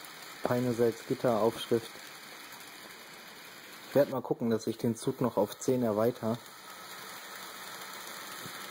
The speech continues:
Ähm, die Wa-, die Waggons haben sich im Internet als sehr selten gezeigt. Ähm, jetzt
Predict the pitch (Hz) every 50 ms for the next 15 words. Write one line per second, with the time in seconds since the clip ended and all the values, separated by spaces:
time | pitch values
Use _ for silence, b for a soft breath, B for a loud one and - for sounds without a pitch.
0 | - - - - - - - - - 113 110 110 110 110 107 107 104 - - -
1 | - - - - - - - - - - - - - - - - - - - -
2 | - - - - - - - - - - - - - - - - - - - -
3 | - - 113 117 123 120 120 113 107 110 113 123 123 120 127 123 131 131 143 -
4 | - 151 135 135 131 - - 117 123 147 156 160 139 123 110 113 120 - - 131
5 | 117 117 127 147 170 175 165 160 156 151 - - - 143 143 143 - - - -
6 | - - 127 120 120 120 117 117 117 117 - - - - - - - - - -
7 | - - - - - - - - - 123 117 - - - - - -